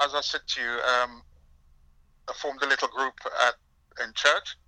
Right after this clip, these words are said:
and we used to play, 'cause, I mean, we called Special Brew and Clouds, and, you know, um, but what happened, a, a few people came into the band and, and they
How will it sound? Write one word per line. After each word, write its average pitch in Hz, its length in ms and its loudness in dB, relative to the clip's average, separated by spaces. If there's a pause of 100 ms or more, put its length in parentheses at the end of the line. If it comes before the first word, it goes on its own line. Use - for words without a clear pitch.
(720)
and 131 220 6
we 139 80 4
used 143 160 0
to - 60 -4
play, 143 380 4
'cause, 131 160 -2
I 127 80 -2
mean, 135 100 -2
we 131 120 0
called 127 440 -2
Special 139 560 0
Brew 135 460 -2
and 120 140 -8 (120)
Clouds, 127 600 2
and, 123 160 -6 (840)
you 139 80 -6
know, 123 220 0 (100)
um, 127 480 2 (1400)
but 147 180 0
what 170 100 8
happened, 131 280 2
a, 131 60 4 (140)
a 147 60 -4
few - 200 -8
people 160 280 -6
came 147 300 2
into 139 160 -8
the 135 80 -6
band 139 340 4
and, 131 100 -4
and 127 280 -14
they 127 80 0